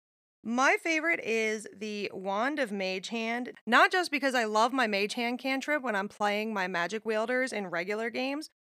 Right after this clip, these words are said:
but also 'cause it's adorable. It's, like you said, it's that little claw grabber, and it allows you to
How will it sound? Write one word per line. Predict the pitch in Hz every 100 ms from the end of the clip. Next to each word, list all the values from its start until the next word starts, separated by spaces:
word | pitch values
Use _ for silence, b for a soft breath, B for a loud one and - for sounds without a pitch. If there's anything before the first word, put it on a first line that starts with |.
| _ _ -
but | 247
also | 254 392
'cause | 427 359
it's | 294
adorable. | 285 208 202 220 185 160
It's, | 180 - -
like | 208 220
you |
said, | 214 170
it's | 170
that | 202
little | 208 247
claw | 294 - 233 226
grabber, | 226 240 247 262 269
and | -
it | 247 -
allows | 214 214 214 214 240 277
you | 269 294 302 339 381 -
to | - 262 233 220 226 226